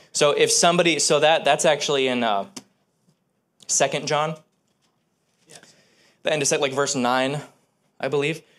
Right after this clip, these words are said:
Speaker 1: So that passage is trying to say that if you, if somebody comes to you bringing a different doctrine,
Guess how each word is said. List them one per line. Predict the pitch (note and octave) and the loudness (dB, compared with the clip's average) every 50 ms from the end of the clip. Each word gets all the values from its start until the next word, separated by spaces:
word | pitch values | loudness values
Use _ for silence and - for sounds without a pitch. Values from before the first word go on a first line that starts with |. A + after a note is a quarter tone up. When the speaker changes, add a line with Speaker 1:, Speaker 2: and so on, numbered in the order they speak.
| _ _ | _ _
Speaker 1:
So | - - D3 | -2 -2 0
that | C#3 C#3+ D3+ F3 F#3 D#3+ | 4 4 4 4 4 2
passage | E3 E3 D3+ D#3+ D#3 - D3 C3 C#3 | 0 2 2 2 0 -2 -4 -2 -4
is | C3 | -4
trying | - - D3+ C#3 C3+ | -4 -2 -2 -2 -2
to | C3 | -2
say | B2 - - C3 | -2 0 0 0
that | B2+ C3 B2 | 0 0 -2
if | B2 B2 C3+ | -2 -4 -4
you, | C#3+ D#3 D3 - | -4 -4 -4 -2
if | - D3+ C3+ - | -2 -2 -2 0
somebody | - - F3+ F3 F#3 F#3 G3 F3+ D#3 | 2 2 2 2 4 4 2 2 0
comes | E3 - D#3 D3 D3+ D#3 D3 - | 0 -2 -2 0 0 -2 -4 -4
to | - C#3+ | -4 -4
you | C3 C3+ B2+ C3 C3 | -2 -2 -2 -2 -2
bringing | C3 C3+ C3 C3+ C3+ C3 C3 B2+ | -2 -2 -2 0 -2 -2 -2 -2
a | A#2+ A#2 | -4 -4
different | A#2 - C#3+ C#3 C3+ - - D3+ C3+ A2+ G2 - | -4 -2 -2 -2 -2 -2 -4 -4 -4 -4 -4 -2
doctrine, | A#2+ A2 A2+ A2+ - - G2 D#2+ D2+ | 0 0 0 -2 -4 -8 -8 -8 -8